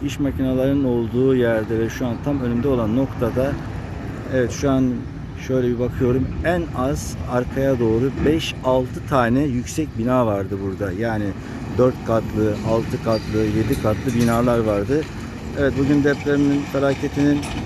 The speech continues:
kırk yedinci günü. Görmüş olduğunuz gibi enkaz kaldırma çalışmaları devam ediyor. Molozlar kamyonlarla, e, molozların toplandığı şehrin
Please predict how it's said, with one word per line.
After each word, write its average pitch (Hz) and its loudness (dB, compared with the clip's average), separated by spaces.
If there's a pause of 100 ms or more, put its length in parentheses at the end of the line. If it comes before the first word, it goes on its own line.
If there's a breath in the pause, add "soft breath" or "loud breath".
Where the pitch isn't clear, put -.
(160)
kırk 147 0
yedinci 147 2
günü. 131 4 (760)
Görmüş 135 0
olduğunuz 131 2
gibi 123 2 (500)
enkaz 127 0
kaldırma 120 2
çalışmaları 117 0
devam 127 4
ediyor. 127 2 (100)
Molozlar 120 2 (100)
kamyonlarla, 120 2
e, 113 -2
molozların 120 2
toplandığı 120 0
şehrin 117 0